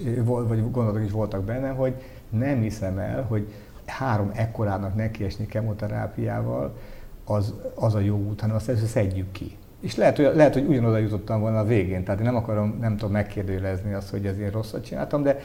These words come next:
én ezt csináltam, és nálam ez működött, hogy azt először kiszedték, utána folytatták a kezelést, és valahogy ez a szóródás megakadályozott, és visszahúzódott a, a probléma.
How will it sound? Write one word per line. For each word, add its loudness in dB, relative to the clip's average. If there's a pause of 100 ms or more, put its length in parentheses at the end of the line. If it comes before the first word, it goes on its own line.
(120)
én 4
ezt 0
csináltam, 0
és 2
nálam 0
ez -2
működött, -2
hogy -4
azt -2
először -6
kiszedték, -2
utána -2
folytatták -6
a -4
kezelést, -2 (600)
és 0
valahogy 6
ez 2
a 2
szóródás 0
megakadályozott, -2
és -6
visszahúzódott -4
a, -4
a -6
probléma. -6